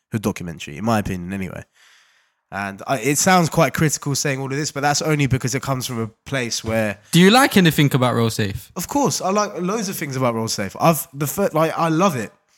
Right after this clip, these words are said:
Speaker 1: and that's why I'm really upset about it, because I just feel like it's gone in the completely wrong direction personally, and it's just,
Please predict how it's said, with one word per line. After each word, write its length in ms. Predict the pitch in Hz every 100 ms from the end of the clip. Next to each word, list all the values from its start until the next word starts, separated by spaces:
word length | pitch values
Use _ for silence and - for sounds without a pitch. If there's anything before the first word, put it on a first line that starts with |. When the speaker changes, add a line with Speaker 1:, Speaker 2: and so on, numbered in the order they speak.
| _ -
Speaker 1:
and 100 | 131
that's 180 | 175 -
why 240 | 175 165
I'm 380 | 147 135 123 127
really 240 | 143 143
upset 320 | 131 - 151
about 280 | 123 143 151
it, 100 | 151
because 440 | 131 - 123 107 - _ - - _ -
I 100 | 127
just 180 | 139 -
feel 120 | 156
like 180 | 139 139
it's 80 |
gone 160 | - 127
in 60 | 117
the 80 |
completely 420 | 117 123 - 143 120
wrong 180 | 117 107
direction 440 | 110 123 101 98
personally, 520 | 110 110 - 90 87 - _ _ _ _ _ _ _ _ _ _
and 560 | 101 107 107 101 98 - _ _ _ -
it's 160 | 117 110
just, 480 | 135 117 - -